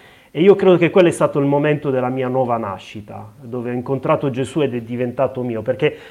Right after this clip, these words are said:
Gesù, eh, lo puoi sperimentare esteriormente, no? Lo puoi vedere negli altri, puoi sentirne parlare, puoi entrare in chiesa e vedere, eh, quello che sta facendo nella vita di molti,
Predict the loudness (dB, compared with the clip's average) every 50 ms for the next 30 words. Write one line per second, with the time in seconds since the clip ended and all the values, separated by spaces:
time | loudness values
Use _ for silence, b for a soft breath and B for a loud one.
0 | B B B -6 -6 -4 2 6 6 6 6 4 0 -2 -2 -4 -4 -4 -4 -2
1 | -2 -2 0 2 4 4 4 2 0 0 2 2 2 2 2 4 4 4 6 6
2 | 4 2 0 -2 -4 -4 -4 -2 2 4 6 6 6 6 4 4 2 2 0 -2
3 | -6 -4 -4 -2 0 0 2 2 0 2 2 0 2 2 2 2 2 2 2 2
4 | 2 2 0 2 4 4 4 4 4 2 0 -2 -4 -4 -4 -2 -2 -4 -4 -2
5 | -2 -4 -4 -2 -2 -2 -2 0 0 0 -2 0 0 0 0 2 2 2 2 4
6 | 4 2 2 0 -2 -2 -2 -4 -2 -2 -2 -4 -2 0 2 2 2 2 0 -4
7 | -6 -6 -4 -4 -2 -2 -2 0 0 2 2 2 0 0 -2 0 2 4 4 4
8 | 4 2 B B B B B -4 -4 -2 0 0 0 0 0 -2 -4 -6 -8 -6
9 | -2 -2 -2 0 0 0 -2 -2 0 -2 -2 0 0 0 0 0 0 0 -2 -2
10 | -4 -4 -4 -4 -2 -2 -2 0 0 0 0 0 -2 -4 -6 -6 -6 -6 -8